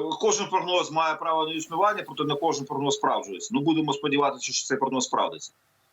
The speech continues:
Оскільки я був однією з тих людей, які, е, казав про те, що вересень стане визначальним в плані того, чи зможе Російська Федерація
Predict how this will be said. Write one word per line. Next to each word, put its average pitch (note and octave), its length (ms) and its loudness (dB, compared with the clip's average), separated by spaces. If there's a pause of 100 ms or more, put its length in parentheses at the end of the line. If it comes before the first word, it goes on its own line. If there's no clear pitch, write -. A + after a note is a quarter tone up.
(200)
Оскільки C3 420 0
я C3+ 60 2
був C3+ 160 0
однією C3 360 2
з - 60 -8
тих C#3 180 -4
людей, D3 220 2
які, C3 240 -4
е, B2 60 -2 (600)
казав C#3 280 2
про A#2 100 -10
те, B2+ 160 2
що C3 160 -2
вересень A#2 420 -2
стане F#2 440 -2 (100)
визначальним G#2+ 520 -2
в - 60 -10
плані G#2 200 0
того, C3+ 240 0
чи - 120 -6
зможе A2 280 0
Російська G#2+ 340 0
Федерація A2 500 0